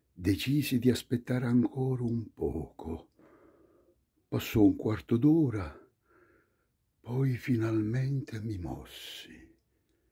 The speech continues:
Andai verso il ballatoio.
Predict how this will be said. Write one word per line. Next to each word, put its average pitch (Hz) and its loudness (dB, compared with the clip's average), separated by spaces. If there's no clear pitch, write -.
Andai 101 -2
verso 92 -4
il 85 -2
ballatoio. 78 -8